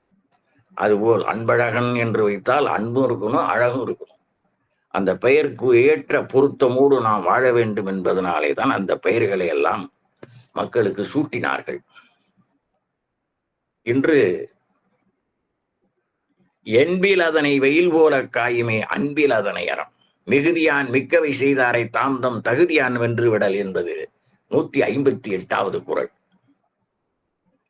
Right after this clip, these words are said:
"இன்னா செய்தாரை ஒருத்தல் அவர் நாண நன்னயம் செய்துவிட."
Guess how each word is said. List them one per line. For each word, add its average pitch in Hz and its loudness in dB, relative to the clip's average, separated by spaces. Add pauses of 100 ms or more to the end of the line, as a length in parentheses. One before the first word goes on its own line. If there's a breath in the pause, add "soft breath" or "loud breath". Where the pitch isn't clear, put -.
(520)
"இன்னா 135 -2
செய்தாரை 135 2
ஒருத்தல் 143 2
அவர் 131 2
நாண 147 0
நன்னயம் 156 0
செய்துவிட." - -6